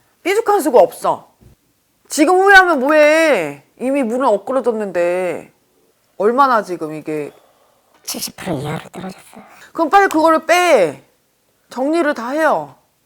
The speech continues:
Speaker 1: 정리하면 어느 정도 내가 볼 때는 한 달 생활비는 어-, 얼추 떨어질 것 같은데 이 투자자들한테 이만 저만해서 이게 지금 돈이 이렇게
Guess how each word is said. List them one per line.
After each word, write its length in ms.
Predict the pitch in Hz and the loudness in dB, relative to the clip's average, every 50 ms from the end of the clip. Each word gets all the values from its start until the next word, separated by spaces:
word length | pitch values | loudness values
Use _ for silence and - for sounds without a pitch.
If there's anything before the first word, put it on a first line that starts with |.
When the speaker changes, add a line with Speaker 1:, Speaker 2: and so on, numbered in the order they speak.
| _ _ _ _ _ _ _ _ - - - - - - _ _ _ _ _ _ _ - | _ _ _ _ _ _ _ _ -20 -20 -20 -20 -20 -20 _ _ _ _ _ _ _ -10
Speaker 1:
정리하면 540 | - 240 262 277 320 349 370 370 349 320 | -6 -4 -2 0 2 4 4 4 6 6
어느 180 | 240 240 277 339 | 6 6 4 4
정도 240 | 320 311 285 277 269 | 2 0 0 0 2
내가 260 | 220 220 226 247 254 | 2 4 4 4 2
볼 160 | 233 254 - | 2 0 0
때는 160 | - 247 247 254 | 0 0 2 0
한 160 | 320 349 339 | -2 0 4
달 400 | 330 320 311 294 294 285 285 277 | 6 6 6 6 6 4 2 0
생활비는 440 | 277 320 349 359 349 320 294 277 254 | 0 0 2 2 2 2 2 -2 0
어-, 180 | 220 190 196 165 | 0 2 2 4
얼추 440 | 190 208 220 214 - 277 262 226 226 - - - - - - - _ - | 4 2 2 0 -2 -4 -4 -4 -4 -6 -12 -20 -20 -20 -20 -20 _ -4
떨어질 300 | - 349 381 330 302 247 | -2 0 0 -2 -2 -2
것 100 | 262 233 | -2 -4
같은데 920 | - 185 175 - - 220 226 208 196 202 202 208 202 185 160 143 139 143 - | -4 -6 -10 -12 -10 -10 -6 -4 -2 0 0 0 0 -2 -4 -6 -8 -10 -8
이 140 | 220 226 | -8 -8
투자자들한테 1400 | 226 - 370 392 415 415 381 349 330 277 285 277 277 269 262 240 196 175 180 220 247 240 - 254 247 240 240 226 185 | -6 -4 -4 0 0 2 4 4 4 4 4 4 6 6 6 6 6 4 2 -2 -6 -4 0 2 2 2 2 2 0
이만 380 | 156 220 233 240 254 269 262 254 | -2 -2 -2 2 2 2 2 2
저만해서 480 | 240 208 214 226 240 240 233 226 220 | -2 -4 -2 -2 -2 -2 -2 -2 -4
이게 180 | 196 185 196 190 | -4 -4 -6 -8
지금 280 | - - 208 208 196 185 | -10 -8 -8 -8 -8 -8
돈이 260 | - 208 214 214 202 | -8 -6 -6 -4 -4
이렇게 760 | 180 170 175 - 196 185 185 190 185 175 156 139 143 - _ | -6 -6 -6 -6 -4 -2 -2 0 0 0 0 -2 -4 -10 _